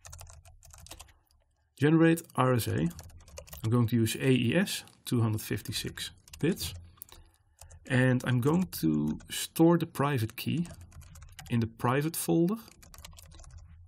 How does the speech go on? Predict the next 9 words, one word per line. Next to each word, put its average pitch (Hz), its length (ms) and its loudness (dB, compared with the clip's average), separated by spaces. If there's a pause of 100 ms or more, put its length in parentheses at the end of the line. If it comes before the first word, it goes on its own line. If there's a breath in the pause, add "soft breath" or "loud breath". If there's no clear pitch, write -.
(240)
And 123 100 2
I'm 127 100 4
going 123 200 4
to 120 80 0
use 113 140 2
four 156 260 0
thousand 135 540 0
ninety-six 120 640 -2 (280)
bits. - 420 -6